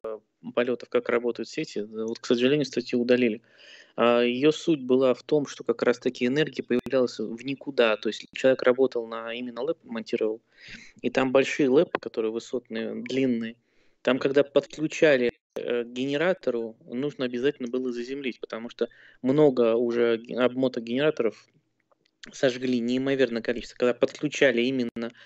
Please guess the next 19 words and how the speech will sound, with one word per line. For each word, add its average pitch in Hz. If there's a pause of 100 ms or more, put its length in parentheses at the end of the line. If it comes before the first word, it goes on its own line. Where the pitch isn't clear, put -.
(340)
пустой 143
кабель, 143
который 120
висел, 123
э, 113
несколько 123 (1300)
десятков 135
километров, 131
он 127
висит 139
просто -
на 131
этом, 120
ну, 131
на 123
изоляторах, 131
но 131 (400)
на 127
лэпе. 127